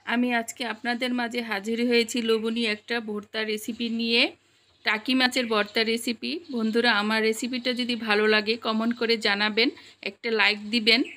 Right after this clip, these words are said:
সাবস্ক্রাইব করে আমার পাশে থাকবেন। আপনাদের লাইক এবং কমেন্টস আমাকে অনেক উৎসাহিত করে। তো এখন আমি দেখিয়ে নিচ্ছি কি কি উপকরণ লাগ-, এখানে আমি নিয়েছি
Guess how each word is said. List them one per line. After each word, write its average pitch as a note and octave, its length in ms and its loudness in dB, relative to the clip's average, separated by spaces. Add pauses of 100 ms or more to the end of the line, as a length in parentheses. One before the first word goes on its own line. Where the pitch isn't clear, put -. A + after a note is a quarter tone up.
(340)
সাবস্ক্রাইব A#3 540 -2 (120)
করে B3 220 2
আমার A3+ 240 0
পাশে A3 320 -2
থাকবেন। A#3+ 300 0
আপনাদের B3 480 0
লাইক A3+ 440 2
এবং A3+ 240 -2 (120)
কমেন্টস A3+ 640 -2 (180)
আমাকে A3+ 380 -6
অনেক C4 340 0 (180)
উৎসাহিত A3 540 -6
করে। - 320 -12 (720)
তো G#3+ 60 -2
এখন A#3 360 2
আমি C#4 200 4
দেখিয়ে B3+ 360 -2
নিচ্ছি B3+ 260 -4
কি A#3+ 180 -6
কি B3 160 -8
উপকরণ B3 480 0
লাগ-, G#3+ 220 4 (280)
এখানে C4 400 4
আমি C4 200 2
নিয়েছি B3 680 -2